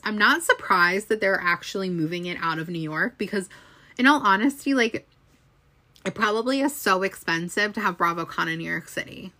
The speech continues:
Like, it has to be so expensive. I'm sure Vegas is so much cheaper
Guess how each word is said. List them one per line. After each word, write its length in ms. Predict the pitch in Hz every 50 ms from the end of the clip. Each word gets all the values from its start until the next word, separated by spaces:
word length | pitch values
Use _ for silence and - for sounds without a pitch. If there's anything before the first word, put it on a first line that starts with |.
| _ _
Like, 180 | 190 180 170 -
it 180 | - 202 185
has 300 | - - 202 190 185 -
to 100 | - 185
be 120 | 175 185 175
so 460 | - - - - - 202 190 185 180
expensive. 480 | 175 175 - - 170 165 165 165 170
I'm 160 | 175 180 180 180
sure 220 | - - 190 190
Vegas 480 | 180 175 160 151 147 165 170 185 - -
is 120 | 156 151
so 200 | - - 170 160
much 260 | 165 165 156 - -
cheaper 500 | - - 170 165 - - - 254 269 277